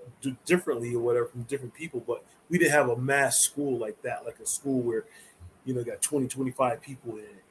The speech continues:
And, and, and so we learned while we were,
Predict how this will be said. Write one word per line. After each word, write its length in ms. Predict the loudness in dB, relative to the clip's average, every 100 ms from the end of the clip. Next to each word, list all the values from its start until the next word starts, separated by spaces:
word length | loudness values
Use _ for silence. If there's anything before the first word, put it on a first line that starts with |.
| _
And, 320 | -10 -8 -8 -10 -14
and, 300 | -14 -14 -18 -20 _ _ -20 _ _ _ -8
and 180 | -2 4
so 320 | 6 8 6
we 300 | 4 2 2
learned 500 | 8 8 8 6 2 -6 2
while 240 | 4 6
we 180 | 4 4
were, 300 | 4 2 0